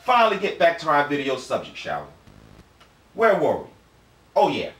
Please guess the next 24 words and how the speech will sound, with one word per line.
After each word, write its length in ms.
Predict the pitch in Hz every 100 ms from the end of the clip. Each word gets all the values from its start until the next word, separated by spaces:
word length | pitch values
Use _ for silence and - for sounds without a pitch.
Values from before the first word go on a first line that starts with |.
| _ _ _ - -
an 160 | 139 139
angel 380 | 208 226 220
is 160 | 170 -
telling 260 | 190 180 175
Uncle 240 | 170 165
Jeremiah 640 | 143 151 143 139 131 131 143 _ _ _ _ -
what 240 | 175 175
to 80 | 123
tell 580 | - 151 143 147 143 - - _
Judah 480 | - 165 139 117 - _ -
and 120 | 110
a 120 | -
huge 400 | - 156 165 147
hunk 280 | - 143 139 -
of 140 | 104
the 60 | 110
supposed 760 | - - - - - 117 87 85 _ _ - -
ten 240 | 160 143
lost 300 | 131 123 -
tribes 440 | - 113 107 104 - _ _
in 100 | 104
verse 260 | 98 110 113
four. 320 | 175 156 117 - _ _ _ _ _
Quote, 340 | - 196 -